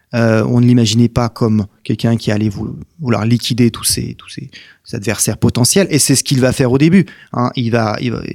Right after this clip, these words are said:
il va y avoir une nouvelle direction collective qui va être mise en place, un peu comme après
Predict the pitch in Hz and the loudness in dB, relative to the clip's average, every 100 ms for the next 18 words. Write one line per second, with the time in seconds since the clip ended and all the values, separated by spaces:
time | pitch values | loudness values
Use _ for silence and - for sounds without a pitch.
0 | - - 123 117 113 117 131 127 120 131 | -10 -6 0 0 2 4 6 4 2 0
1 | 127 - 127 131 113 - 123 - 156 - | 0 0 0 0 -2 -4 -6 -4 -6 -4
2 | - 117 - 190 - - 113 107 107 - | -2 -2 2 2 0 -4 -6 -6 -6 -10
3 | 104 | -12